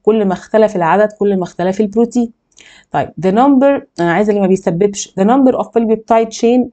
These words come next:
كل ما اختلف كل بروتين واحد مكون من سلسلة واحدة، واحدة وبروتين تاني مكون من سلسلتين، يبقى إذا عدد السلاسل أو number of polypeptide chain يخلي البروتينات تختلف عن بعضها.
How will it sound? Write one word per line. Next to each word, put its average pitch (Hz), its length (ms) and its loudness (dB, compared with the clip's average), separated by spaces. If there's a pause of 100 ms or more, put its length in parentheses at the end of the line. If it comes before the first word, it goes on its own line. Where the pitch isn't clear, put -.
كل 190 260 0
ما 175 80 -2
اختلف 202 580 -2
كل 208 140 0
بروتين 196 420 -4
واحد 180 360 -4
مكون 180 320 -2
من 175 100 -2
سلسلة 170 440 0
واحدة، 190 400 0
واحدة - 340 -8 (180)
وبروتين 165 560 -4
تاني 180 160 -2
مكون 180 300 -2
من 165 140 -2
سلسلتين، 214 1080 0 (460)
يبقى 165 220 -2
إذا 196 300 0
عدد 190 280 0
السلاسل 196 520 -2
أو 170 240 -2
number 196 240 0
of - 140 -4
polypeptide 196 540 0 (100)
chain - 40 -2
يخلي 196 540 0
البروتينات 175 560 -6
تختلف 185 440 -6
عن 170 140 -6
بعضها. 147 300 -8